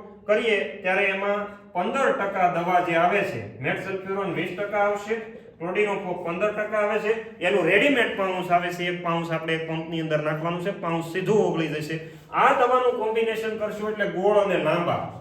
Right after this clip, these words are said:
આ લાંબા પાનની દવા છે અને આ ગોળ પાનની દવા છે. સારામાં સારું પરિણામ આપતી અત્યારની વ્યવસ્થિત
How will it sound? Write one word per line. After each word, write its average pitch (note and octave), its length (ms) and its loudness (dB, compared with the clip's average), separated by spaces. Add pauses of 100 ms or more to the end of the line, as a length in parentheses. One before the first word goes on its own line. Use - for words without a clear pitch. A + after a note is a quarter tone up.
(460)
આ D#3+ 100 0
લાંબા F#3+ 420 2
પાનની D#3+ 300 -2
દવા C#3 260 0
છે - 160 -4 (320)
અને D3 200 -2
આ D3 200 2 (320)
ગોળ F#3 260 4
પાનની F3 260 2
દવા D#3 280 4
છે. D3+ 120 -2
સારામાં A3+ 440 4
સારું G3+ 300 2
પરિણામ F#3+ 420 2
આપતી F3+ 320 2
અત્યારની F3 540 4
વ્યવસ્થિત G#3 600 2